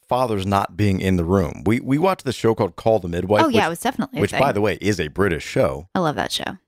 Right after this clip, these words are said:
Speaker 1: And this was, took place in what, the sixties?
Speaker 2: Um, it started immediately after World War Two.
Speaker 1: Oh, so the fifties probably goes into the fifties?
Speaker 2: I think it starts immediately after World War Two. Was that forty-five?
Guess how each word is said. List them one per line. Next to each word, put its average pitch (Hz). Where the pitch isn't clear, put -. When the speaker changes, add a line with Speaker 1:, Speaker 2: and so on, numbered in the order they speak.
Speaker 1:
And -
this -
was, 127
took -
place 135
in 107
what, -
the -
sixties? 147
Speaker 2:
Um, 208
it 208
started 214
immediately 190
after 175
World 170
War 151
Two. -
Speaker 1:
Oh, 104
so -
the 85
fifties 107
probably 98
goes 90
into 101
the -
fifties? 110
Speaker 2:
I 214
think 233
it 233
starts -
immediately 196
after 185
World 185
War 175
Two. 180
Was 175
that 180
forty-five? 190